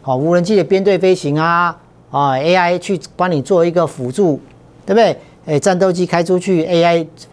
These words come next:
战斗机上面就装那个A I的 server，去管它手底下的五六台僚机，就是五六台无人机的僚机，哈，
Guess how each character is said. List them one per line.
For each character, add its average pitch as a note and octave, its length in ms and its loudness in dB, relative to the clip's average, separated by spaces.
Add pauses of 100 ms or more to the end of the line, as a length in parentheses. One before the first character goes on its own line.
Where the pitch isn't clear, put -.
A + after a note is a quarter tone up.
(200)
战 F#3+ 160 0
斗 F#3 140 2
机 F3+ 120 2
上 F3 160 0
面 F3 140 0
就 F3+ 100 2
装 E3 280 0
那 F3 80 -2
个 D3+ 180 0 (480)
A D#3+ 100 2
I E3 140 2
的 D#3 80 0
server， D3 480 0
去 G3+ 100 -4
管 B2+ 320 -4
它 D#3 200 -2
手 E3 240 -2
底 D3 120 -2
下 D#3 220 0
的 C3+ 140 -4 (300)
五 A#2+ 140 -8
六 F#3+ 160 4
台 B2 360 -6 (360)
僚 B2+ 340 0
机， F#3 260 -2
就 F3 120 -4
是 E3 80 -4
五 D3 100 -2
六 F3+ 120 2
台 C#3+ 140 0
无 C#3 180 -2
人 D3+ 140 0
机 D3+ 160 -4
的 B2+ 80 0
僚 G#2 260 -8
机， A2 280 -12
哈， A2 80 -18